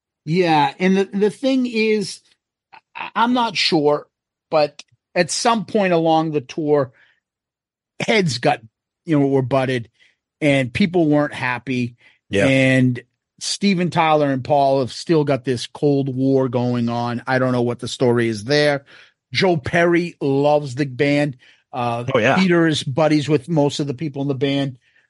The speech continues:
Speaker 1: but those two front, say, uh, uh, man, uh, just not friends.
Speaker 2: No, no. And, and, uh, again, I think this is probably the beginning,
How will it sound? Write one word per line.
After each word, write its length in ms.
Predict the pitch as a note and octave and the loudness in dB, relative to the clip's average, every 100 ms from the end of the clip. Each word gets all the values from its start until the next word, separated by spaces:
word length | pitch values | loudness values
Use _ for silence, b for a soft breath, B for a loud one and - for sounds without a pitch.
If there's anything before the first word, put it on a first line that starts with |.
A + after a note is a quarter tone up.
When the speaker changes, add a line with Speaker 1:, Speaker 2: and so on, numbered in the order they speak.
| _ - | _ 0
Speaker 1:
but 280 | C#3+ C#3+ - | 0 0 -8
those 480 | B2+ D#3 F3 E3 - | -2 2 2 0 0
two 180 | F#3+ | -2
front, 400 | D3 - E3+ D#3+ - _ _ _ _ | -2 0 0 0 -6 _ _ _ _
say, 360 | - - D#3 C#3 | -12 -2 0 2
uh, 280 | C3 B2 B2 | 2 0 0
uh, 380 | C3 C3 B2+ A#2+ | -2 -2 -2 -2
man, 500 | B2 B2 A#2+ A#2 A2+ _ _ - | -2 0 0 0 -2 _ _ -6
uh, 340 | B2 A#2 A2+ | -2 -2 -4
just 380 | G#2+ A#2+ - - C#3 | -6 -8 -8 -12 -4
not 300 | C3 B2+ - | -2 -2 -2
friends. 500 | B2 - - - - _ _ _ _ F2+ | -4 -4 -10 -14 -14 _ _ _ _ -8
Speaker 2:
No, 320 | F2+ F2 - _ _ - | -6 -6 -10 _ _ -4
no. 240 | G#2 G#2+ | 0 0
And, 160 | B2 C#3 | 0 -2
and, 240 | C#3 C#3+ | -2 -2
uh, 220 | C#3+ - C#3+ | -6 -4 -2
again, 280 | C#3 D3+ | 0 0
I 100 | B2+ | 0
think 360 | B2+ F#3 E3+ - b b b _ | 0 -2 -4 -10 b b b _
this 300 | A#2+ F#3+ - | -4 0 2
is 120 | B3 E3+ | 0 -2
probably 760 | - G3 F#3+ G3+ G3 E3 E3+ | -2 0 0 0 0 0 0
the 120 | C#3 | 0
beginning, 640 | B2 C3+ G2 B2+ B2 F2 | -2 -4 -4 -2 -2 -4